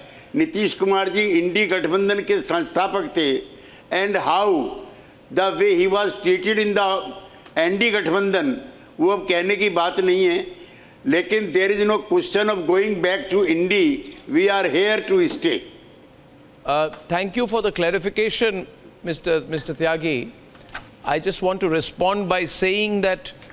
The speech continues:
Speaker 2: Congress leaders have been calling their favorite journalists all this morning, and they have been saying that there is some deep, deep conversation with Nitish Kumar. And immediately after landing in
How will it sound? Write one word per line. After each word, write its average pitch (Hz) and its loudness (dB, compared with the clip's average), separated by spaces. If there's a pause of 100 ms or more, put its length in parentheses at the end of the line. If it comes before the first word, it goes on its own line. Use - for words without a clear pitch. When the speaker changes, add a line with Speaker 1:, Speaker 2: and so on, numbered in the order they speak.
(280)
Speaker 2:
Congress 165 -2
leaders 165 0
have 160 -2
been 180 -2
calling 165 0
their 175 2
favorite 160 0
journalists 160 -2
all 160 0
this 165 -4
morning, 160 -2 (760)
and 151 -4
they 170 2
have 180 0
been 185 -2
saying 185 -2
that 160 -2
there 160 0
is 156 -4
some 139 -4 (200)
deep, 226 -2 (840)
deep 214 -2
conversation 185 0
with 185 0
Nitish 156 -4
Kumar. 156 -2 (680)
And 190 -4
immediately 208 0
after 214 -2
landing 175 0
in 175 -4